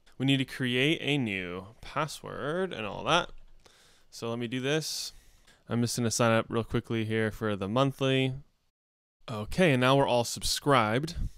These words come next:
Okay, so let's set up the Wi-Fi. So before I connect anything, I'm just gonna hook up all of the sensors.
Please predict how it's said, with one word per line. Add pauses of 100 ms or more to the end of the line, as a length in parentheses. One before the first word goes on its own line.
(840)
Okay,
so
let's
set
up
the
Wi-Fi. (100)
So
before
I
connect
anything, (180)
I'm
just
gonna
hook
up
all
of
the
sensors.